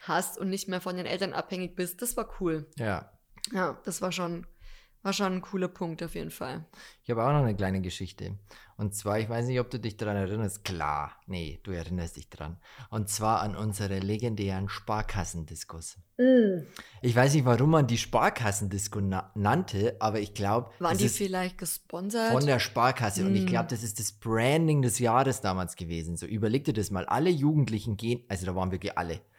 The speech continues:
Speaker 2: Das war bei uns in der Stadthalle und da war jeder.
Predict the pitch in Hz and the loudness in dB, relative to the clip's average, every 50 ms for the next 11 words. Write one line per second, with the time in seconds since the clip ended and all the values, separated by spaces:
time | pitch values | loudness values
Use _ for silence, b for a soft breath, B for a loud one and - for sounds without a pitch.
0 | b b b b 110 95 113 113 110 117 120 113 120 120 107 117 110 104 101 104 | b b b b -4 0 2 4 4 6 4 4 4 2 0 0 0 0 0 0
1 | - - 120 120 - 135 131 127 123 123 110 101 98 92 95 90 87 87 85 87 | 0 0 0 0 0 -2 -2 0 0 0 0 0 -2 -2 -2 -4 -4 -4 -4 -4
2 | 90 87 80 - 60 - - | -4 -4 -4 -6 -8 -10 -12